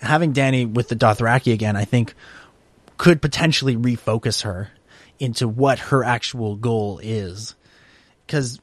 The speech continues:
you know, she spent so much time in Meereen, Meereen that that is almost, in a way, overshadowed her goal to, uh, to take on the Iron,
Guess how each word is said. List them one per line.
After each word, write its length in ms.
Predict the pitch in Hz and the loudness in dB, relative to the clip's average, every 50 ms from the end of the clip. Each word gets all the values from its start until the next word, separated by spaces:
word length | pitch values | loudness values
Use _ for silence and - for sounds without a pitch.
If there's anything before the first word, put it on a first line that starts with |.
| _ - | _ -4
you 80 | 165 | -2
know, 80 | 151 131 | -2 -2
she 160 | - - 175 | -2 -2 -4
spent 260 | - - 214 220 202 | -2 -2 -2 -2 0
so 140 | - - 180 | 0 0 0
much 180 | 156 143 - - | 0 0 -2 -4
time 300 | - 120 147 139 127 120 | -4 -2 -2 -2 -2 -2
in 120 | 113 110 | -4 -6
Meereen, 380 | 107 104 104 113 117 135 147 - _ _ - - - _ _ - | -6 -6 -6 -4 -4 -6 -8 -10 _ _ -20 -20 -20 _ _ -6
Meereen 360 | 185 175 165 165 175 175 160 | -4 0 0 2 2 2 2
that 160 | 139 127 117 | 0 0 -2
that 180 | 135 135 147 135 | -2 -4 -2 -2
is 260 | 139 123 - - - - | -4 -4 -4 -6 -8 -4
almost, 480 | - 143 151 139 135 123 113 - - - _ | -2 0 0 0 -2 -4 -6 -10 -14 -14 _
in 100 | - 127 | -8 -6
a 60 | 120 | -4
way, 360 | 113 131 147 139 113 101 104 98 - _ _ _ _ _ _ _ _ _ _ _ _ _ _ _ _ _ _ _ - | -2 0 0 0 0 -2 -6 -10 -14 _ _ _ _ _ _ _ _ _ _ _ _ _ _ _ _ _ _ _ -2
overshadowed 840 | 147 156 135 131 117 - - - 147 147 151 127 107 98 101 95 - - - - _ _ _ _ _ _ | -2 -2 0 0 -2 0 0 0 -2 -2 -4 -4 -4 -6 -8 -10 -12 -16 -20 -20 _ _ _ _ _ _
her 180 | - - 127 113 | -6 -4 -4 -4
goal 440 | 107 127 120 117 113 107 104 101 - _ _ _ _ _ _ _ _ _ _ _ _ _ _ | -2 -2 -2 0 0 -2 -2 -6 -8 _ _ _ _ _ _ _ _ _ _ _ _ _ _
to, 340 | - - - 131 120 113 113 | -10 -8 -6 -6 -4 -4 -4
uh, 240 | 110 107 104 107 107 | -4 -4 -6 -8 -8
to 140 | - - 120 | -10 -12 -8
take 220 | - 135 123 120 | -6 -6 -4 -2
on 180 | 131 120 123 123 | 0 0 0 0
the 120 | 131 127 | 0 0
Iron, 280 | 127 131 143 143 139 | 2 2 0 0 -2